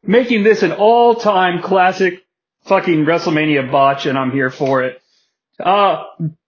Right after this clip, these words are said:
Dick Butkus, doing my job for me as one of the guest referees, as is a gentleman who is too large, apparently, for the N F L,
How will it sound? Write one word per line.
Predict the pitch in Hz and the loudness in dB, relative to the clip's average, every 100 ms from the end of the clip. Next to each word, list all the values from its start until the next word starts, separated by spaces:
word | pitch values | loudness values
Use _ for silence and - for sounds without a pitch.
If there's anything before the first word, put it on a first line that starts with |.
| _ | _
Dick | 175 330 339 | -2 -2 2
Butkus, | 294 277 - 196 - - - _ _ _ _ | 2 2 0 -4 -6 -14 -18 _ _ _ _
doing | 190 254 | -2 0
my | 226 | 0
job | 214 208 180 | 0 0 -2
for | - 151 135 | -2 -2 -2
me | 135 | -2
as | 131 | -2
one | 147 | -2
of | 143 | -2
the | |
guest | 131 147 143 | -2 -2 -2
referees, | 160 143 156 170 170 | -6 -4 0 0 0
as | - 311 269 | 0 2 2
is | 262 | 0
a | 202 | 0
gentleman | 233 233 226 208 | 0 0 0 -2
who | 151 202 | -2 0
is | 165 151 - | 0 -2 -6
too | - 359 285 | 2 4 4
large, | 214 202 180 185 196 | 4 2 2 0 -4
apparently, | 165 165 147 135 | -6 -4 -4 -4
for | 135 151 | -6 -6
the | 143 | -4
N | 139 | -6
F | - | -4
L, | 143 135 160 | -2 -2 -4